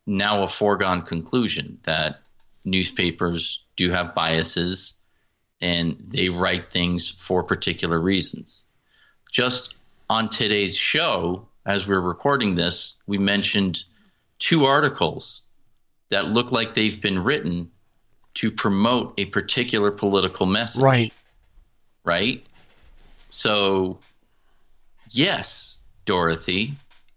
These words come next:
Speaker 1: there is, in fact, bias in the news media. Yes, you cannot trust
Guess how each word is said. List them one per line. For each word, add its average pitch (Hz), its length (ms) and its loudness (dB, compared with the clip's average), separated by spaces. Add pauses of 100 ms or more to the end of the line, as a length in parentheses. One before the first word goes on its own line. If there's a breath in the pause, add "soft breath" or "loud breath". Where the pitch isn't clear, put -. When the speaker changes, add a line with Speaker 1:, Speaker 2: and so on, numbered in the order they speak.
(440)
Speaker 1:
there 101 220 4
is, 101 240 2
in 101 140 2
fact, 110 640 -4 (320)
bias 87 680 0
in 90 220 2
the 90 100 2
news 82 340 0
media. - 480 -2 (580)
Yes, - 600 -2
you 92 220 -4
cannot 98 440 0
trust - 640 -2